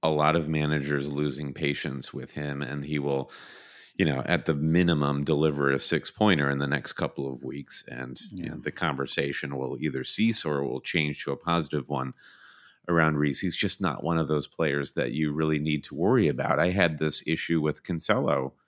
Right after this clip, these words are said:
Speaker 1: uh, like, eight weeks ago, where
Speaker 2: Yeah.
Speaker 1: I lost my faith in the City defense. I had the double up with Cancelo and Diaz,
Speaker 2: Yeah.
Speaker 1: and
Speaker 2: Your faith was shaken.
Speaker 1: it was
Speaker 2: Like,
Speaker 1: shaken
Speaker 2: uh,
Speaker 1: to the
Speaker 2: yeah. <laughs>
Speaker 1: core. Um, and I just bombed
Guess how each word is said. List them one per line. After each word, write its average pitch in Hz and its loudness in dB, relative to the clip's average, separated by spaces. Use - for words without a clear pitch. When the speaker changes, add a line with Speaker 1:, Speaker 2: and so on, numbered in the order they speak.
Speaker 1:
uh, 73 0
like, 71 -2
eight 78 0
weeks 76 -2
ago, 71 -4
where 76 4
Speaker 2:
Yeah. - 0
Speaker 1:
I 82 6
lost 85 2
my 80 0
faith 76 -2
in 69 -4
the - -6
City 80 -2
defense. 82 -2
I 80 0
had 71 -2
the 71 -4
double 76 -2
up 76 0
with 76 -4
Cancelo 76 -2
and 67 -6
Diaz, 78 0
Speaker 2:
Yeah. 67 -4
Speaker 1:
and 65 -6
Speaker 2:
Your - -4
faith 139 2
was 95 -2
shaken. 107 0
Speaker 1:
it - 2
was 170 6
Speaker 2:
Like, - 2
Speaker 1:
shaken 147 8
Speaker 2:
uh, 90 2
Speaker 1:
to - 2
the 123 6
Speaker 2:
yeah. 156 10
<laughs> - -
Speaker 1:
core. 104 10
Um, 107 6
and 107 6
I 107 4
just 107 2
bombed 101 6